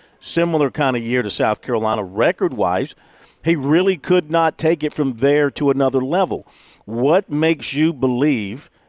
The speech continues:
and now Shane Beamer's got to go hi-, hire another offensive coordinator. And look, who knows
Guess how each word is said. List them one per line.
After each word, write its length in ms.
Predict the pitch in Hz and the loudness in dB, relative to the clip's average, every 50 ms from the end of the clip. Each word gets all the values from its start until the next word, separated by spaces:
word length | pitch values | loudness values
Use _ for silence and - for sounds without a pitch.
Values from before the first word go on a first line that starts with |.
| _ _ | _ _
and 160 | - 113 113 | -8 -4 -2
now 300 | 120 135 147 147 139 117 | 0 0 2 0 0 -2
Shane 260 | - - 160 147 139 | -2 -2 0 0 0
Beamer's 300 | 110 135 147 143 127 101 | 2 0 0 0 0 0
got 120 | 98 120 123 | 0 -2 -2
to 60 | 120 | -2
go 160 | 107 123 123 | 0 -2 0
hi-, 280 | 113 123 127 131 123 113 120 - _ _ - | 0 0 0 0 0 -2 -6 -10 _ _ -8
hire 300 | - 123 127 127 123 120 | -4 -2 0 0 0 0
another 300 | 107 107 113 120 131 110 | 0 0 0 0 0 2
offensive 480 | 101 107 120 - 135 139 - - 143 - | 2 0 0 0 -2 -6 -6 -6 -10 -8
coordinator. 640 | - 175 190 202 170 135 107 95 90 85 101 139 - _ _ _ _ _ _ _ _ | -6 -4 -4 -2 -2 -2 -2 -2 -2 -4 -6 -8 -10 _ _ _ _ _ _ _ _
And 480 | - 107 110 110 107 107 107 104 107 - | -8 -6 -6 -4 -4 -4 -4 -6 -4 -2
look, 240 | 139 175 202 151 - _ _ _ _ _ _ _ _ _ _ _ _ | 0 2 2 2 0 _ _ _ _ _ _ _ _ _ _ _ _
who 160 | - 175 214 | -2 -2 0
knows 460 | 202 175 180 208 214 - - - - | 2 2 2 2 2 0 -2 -8 -18